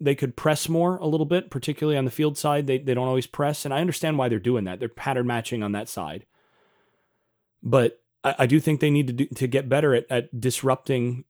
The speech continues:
opposing, uh, opposing passing, uh, attacks. And they did move, uh,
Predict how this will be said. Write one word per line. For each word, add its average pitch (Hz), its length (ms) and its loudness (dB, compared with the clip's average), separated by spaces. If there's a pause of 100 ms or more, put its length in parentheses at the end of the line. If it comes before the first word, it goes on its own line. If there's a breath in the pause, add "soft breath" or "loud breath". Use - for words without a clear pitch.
(100)
opposing, 120 520 0
uh, 110 340 -4
opposing 127 340 -2
passing, 117 540 -4 (160)
uh, 98 340 -6
attacks. 87 460 -12
And 139 300 -2
they 131 160 2
did 175 240 4
move, 180 560 2 (100)
uh, 127 260 -2